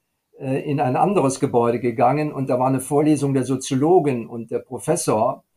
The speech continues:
der mich dann mein Leben lang faszinierte, ich ahnte es noch nicht, war Professor Hans-Jürgen Krismanski, ein Reichenhasser par excellence. Bei ihm hab ich dann meinen, äh, Magister gemacht, bei ihm hab ich promoviert und mich auch habilitiert.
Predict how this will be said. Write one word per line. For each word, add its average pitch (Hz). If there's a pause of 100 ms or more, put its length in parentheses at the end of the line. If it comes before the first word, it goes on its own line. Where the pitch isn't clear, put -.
(400)
der 127
mich 127
dann 123
mein 123
Leben 175
lang 147
faszinierte, 135
ich 113
ahnte 131
es 110
noch 113
nicht, 120
war 120
Professor 131
Hans-Jürgen 135
Krismanski, 131 (560)
ein 127
Reichenhasser 127 (220)
par 123
excellence. 131 (600)
Bei 147
ihm 143
hab 127
ich 117
dann 117
meinen, 113
äh, 113
Magister 151
gemacht, 135
bei 135
ihm 131
hab 117
ich 117
promoviert 151
und 120
mich 120
auch 113
habilitiert. 151